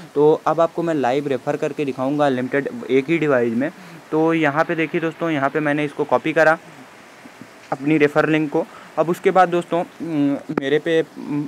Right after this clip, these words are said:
आपको इनकॉग्निटो टैब on कर लेना है। हर बार दोस्तों आपका फ्लाइट मोड, फ्लाइट on off कर देना है, या आप वीपीएन का भी यूज़ कर सकते हैं ताकि आपका मतलब वो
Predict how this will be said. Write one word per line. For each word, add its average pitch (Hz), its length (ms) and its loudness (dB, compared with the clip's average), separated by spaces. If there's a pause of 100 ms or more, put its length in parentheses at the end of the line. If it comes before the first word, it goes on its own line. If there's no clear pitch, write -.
(160)
आपको 151 320 0
इनकॉग्निटो 147 560 2
टैब 160 240 4
on 151 180 2
कर 160 80 2
लेना 156 260 2
है। 175 120 2
हर 156 220 2
बार 175 240 6
दोस्तों 175 300 -2
आपका 165 220 0
फ्लाइट 151 380 0
मोड, 160 180 -2
फ्लाइट 147 360 0
on 151 180 2
off 151 200 -2
कर 151 120 2
देना 147 300 0
है, 185 100 0 (420)
या 170 180 6 (320)
आप 170 140 0
वीपीएन 156 440 0
का 165 120 4
भी 160 160 0
यूज़ 160 180 -2
कर 156 120 -2
सकते 156 240 -6
हैं 165 80 -4
ताकि 151 280 0
आपका 151 260 0
मतलब 147 380 0 (120)
वो 151 240 2